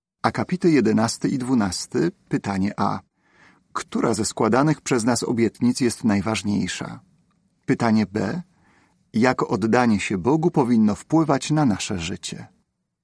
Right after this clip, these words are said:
Jehowa słucha również naszych obietnic i traktuje je bardzo poważnie.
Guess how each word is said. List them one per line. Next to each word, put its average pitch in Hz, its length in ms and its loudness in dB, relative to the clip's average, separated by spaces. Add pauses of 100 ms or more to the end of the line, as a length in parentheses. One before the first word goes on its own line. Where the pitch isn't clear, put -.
(1160)
Jehowa 165 480 2
słucha 165 420 0
również 127 360 0
naszych 123 420 -2
obietnic 104 720 -2
i - 100 -2
traktuje 143 520 0
je 123 140 4
bardzo 117 460 0
poważnie. - 880 -4